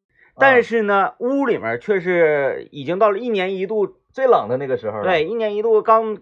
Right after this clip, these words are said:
Speaker 2: 刚停暖气嘛。
Speaker 1: 嗯，嗯。
Speaker 2: 然后再加上今天晚上要降点温。
Speaker 1: 嗯。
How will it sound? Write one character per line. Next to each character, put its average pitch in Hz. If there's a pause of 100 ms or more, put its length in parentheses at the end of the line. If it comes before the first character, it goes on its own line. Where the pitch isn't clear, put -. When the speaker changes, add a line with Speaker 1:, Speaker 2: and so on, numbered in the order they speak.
Speaker 2:
刚 220
停 214
暖 185
气 208
嘛。 139
Speaker 1:
嗯， 107
嗯。 -
Speaker 2:
然 147
后 180
再 208
加 196
上 208
今 208
天 214
晚 160
上 185
要 196
降 202
点 139
温。 175
Speaker 1:
嗯。 110